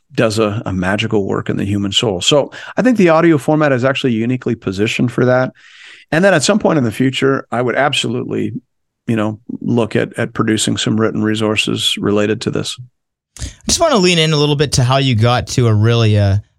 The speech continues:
Speaker 2: Uh, you touched on having that, uh, youth group that, uh, you were seeing lots of fruit, and you and I have been in some of the same denominations.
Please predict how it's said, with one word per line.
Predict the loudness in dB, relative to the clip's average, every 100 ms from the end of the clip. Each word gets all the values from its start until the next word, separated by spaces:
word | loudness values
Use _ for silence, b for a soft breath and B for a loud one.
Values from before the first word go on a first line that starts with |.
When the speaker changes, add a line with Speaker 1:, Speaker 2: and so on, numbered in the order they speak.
| -2
Speaker 2:
Uh, | 0
you | 2
touched | 2 0 0 0
on | 2 2 2 0
having | -2 0 2 2
that, | 2 2 0 -6 _ _ _
uh, | 0
youth | 2 2 2
group | 0 0 0
that, | -2 0
uh, | 0 2 2 2
you | 0 2
were | 2
seeing | 2 2 2
lots | 0 0
of | -4
fruit, | 0 0 2
and | 0 0 -6 0
you | 2
and | 2
I | 2
have | 2
been | 2
in | 2
some | 2 2
of |
the | 0
same | 2 0
denominations. | 2 2 4 2 2 2 2 0 -2